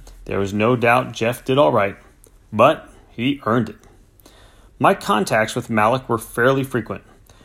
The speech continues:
A knacker's yard had a useful function for a vet. It served a crude, it served as a crude post-mortem room,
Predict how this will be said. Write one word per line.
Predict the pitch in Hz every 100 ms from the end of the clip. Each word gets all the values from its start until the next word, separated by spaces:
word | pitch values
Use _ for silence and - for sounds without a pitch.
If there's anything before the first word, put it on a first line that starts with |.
| _
A | 117
knacker's | 110 143 - 170 127
yard | 120 120 131
had | 123
a | 117
useful | 110 135 - 131
function | 147 135 123 101
for | - 95
a |
vet. | 90 110 117 - - _ - - - -
It | 113
served | - 135 147 120
a | 110
crude, | - - 151 160 165 - - - - - -
it | 127 -
served | - 165 139
as | 117 113
a | 101
crude | - 143 143 135 -
post-mortem | 156 156 - 123 123 107 95
room, | 95 151